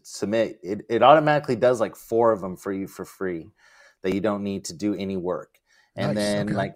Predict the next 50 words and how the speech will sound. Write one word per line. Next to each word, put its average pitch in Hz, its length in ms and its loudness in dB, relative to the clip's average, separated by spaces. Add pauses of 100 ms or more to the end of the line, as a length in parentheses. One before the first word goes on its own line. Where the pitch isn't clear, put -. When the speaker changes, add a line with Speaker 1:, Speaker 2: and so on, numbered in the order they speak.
(120)
Speaker 1:
Apple 139 840 4 (460)
and 98 160 -6
iHeart 123 720 2 (200)
and 98 600 -6
Stitcher 127 640 -4
and 101 240 -6
one 117 160 0
other 117 200 4
one, 101 280 -2
you 101 100 -2
actually 104 240 -6
have 101 80 -10
to 104 60 -6
go 101 220 0
through, 101 160 -6
like, 95 160 0
a 98 40 -4
little 98 240 0
approval 98 360 -4
process 92 560 -6
through 104 280 -8
them. 82 460 -8 (100)
Speaker 2:
Okay. 104 220 -6
Speaker 1:
And 98 80 -4
then 95 160 -4
once 98 240 -4
you 110 80 -4
do 92 160 -4
that, 87 200 0
you're 82 160 -8
in, 82 80 -12 (180)
they're 87 180 -4
all 82 260 0
up. - 240 -6
But 110 100 -2
it 110 60 -2
doesn't 117 220 -4
cost - 320 -8
you 95 60 -10
anything, 85 340 -12 (420)
but 110 80 -2
Speaker 2:
Good - 20 -2
Speaker 1:
it's 127 100 0
Speaker 2:
to 127 60 8
Speaker 1:
all 120 60 8
Speaker 2:
know. 151 140 -4
Speaker 1:
free. 113 360 -2 (260)
Speaker 2:
Good 175 160 -6
to 175 40 -8
know. 170 220 -8